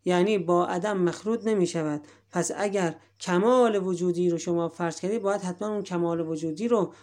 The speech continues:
واجب تعالی داشته باشه، چون اگر اون کمال وجود رو نداشته باشد، نسبت به اون کمال وجودی چیه؟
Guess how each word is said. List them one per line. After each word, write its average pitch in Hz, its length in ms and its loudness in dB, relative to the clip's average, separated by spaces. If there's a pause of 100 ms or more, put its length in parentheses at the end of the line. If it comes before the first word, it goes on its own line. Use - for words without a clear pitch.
(140)
واجب 165 280 2
تعالی 160 460 -4
داشته 175 340 -4
باشه، 143 360 -4 (220)
چون 233 220 2
اگر 196 260 0
اون 190 120 -2
کمال 180 400 0
وجود 175 340 -2
رو 180 80 0
نداشته 175 540 -2
باشد، 175 520 0 (360)
نسبت 190 440 0
به 196 60 -2
اون 196 180 0
کمال 190 360 -4
وجودی 185 340 -2
چیه؟ 233 400 0